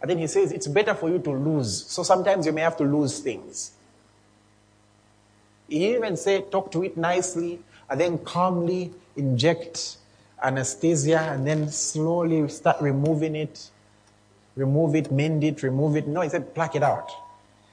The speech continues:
In short, the pain of losing that eye cannot equate to the glory of receiving the kingdom. So he gave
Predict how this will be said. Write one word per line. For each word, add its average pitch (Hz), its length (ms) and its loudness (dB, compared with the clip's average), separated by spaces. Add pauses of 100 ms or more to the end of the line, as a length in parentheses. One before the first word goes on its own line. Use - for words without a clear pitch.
In 147 120 -2
short, 180 380 2
the 139 60 -2
pain 185 300 2
of 135 120 -2
losing 151 260 0
that 139 220 0
eye 127 160 0
cannot 151 840 -2
equate - 680 -6 (220)
to 135 80 -8
the 123 100 -2
glory 127 460 2
of 110 160 -6
receiving 120 400 -4
the 101 80 -10
kingdom. 98 360 -12 (880)
So 170 100 2
he 165 180 0
gave 175 760 4